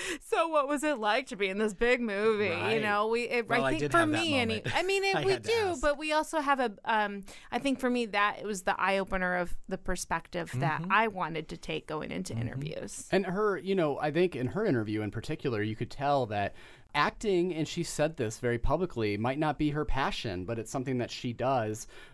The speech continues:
Speaker 3: uh, certainly really well and can make a great living off of it. But writing was her passion. So
Speaker 1: Yeah.
Speaker 3: getting a chance to talk to her about that was just so incredible. And then, uh, of course, Jessalyn and, and Susan and Ken and Yvette and, uh,
Speaker 1: Oh, oh.
Speaker 3: Saul as well.
Speaker 2: Well,
Speaker 3: And
Speaker 2: but with,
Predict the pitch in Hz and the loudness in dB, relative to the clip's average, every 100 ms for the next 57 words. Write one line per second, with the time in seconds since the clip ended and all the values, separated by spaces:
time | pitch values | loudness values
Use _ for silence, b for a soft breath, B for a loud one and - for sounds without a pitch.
0 | - 113 107 - 139 135 123 110 120 117 | -2 2 2 2 0 2 0 0 0 -2
1 | 104 143 127 117 98 110 110 107 120 113 | 0 2 2 0 -2 -2 -2 -4 -2 -2
2 | 113 110 - 110 120 117 117 139 135 104 | 0 -4 -8 -4 -2 -2 0 0 0 0
3 | 101 98 104 104 - B - 131 143 185 | -2 -4 -4 -6 -6 B -6 -2 0 2
4 | 175 123 110 104 - 65 - 90 107 127 | 2 0 -2 0 0 0 -6 -6 -2 0
5 | 117 - - 135 123 - 120 - - 113 | 0 2 2 2 0 -2 -2 -2 -4 -2
6 | 110 - 110 104 98 - 107 - 107 - | -2 -2 -4 -2 -2 -2 -4 -2 -6 -8
7 | - - 190 214 156 117 - 113 107 107 | -12 -8 -8 -2 0 0 -2 -4 -2 -2
8 | 104 123 117 - B B B 120 113 - | -2 0 0 -4 B B B 0 0 -2
9 | 123 151 135 - 127 123 - 135 127 117 | -4 0 -2 -2 -2 -2 -2 0 0 0
10 | 101 104 101 - 156 135 139 117 90 - | -2 -6 -6 -2 -2 0 0 -2 -4 -4
11 | 151 147 135 110 98 110 151 151 - 113 | -2 0 2 0 -2 -2 0 0 -2 -6
12 | 107 104 101 - 247 214 101 - B B | -4 -2 -4 0 2 2 0 -10 B B
13 | 226 214 190 135 143 123 113 120 131 151 | -2 0 2 2 2 0 -2 0 2 2
14 | 180 143 151 - 226 202 | 0 0 -2 0 2 0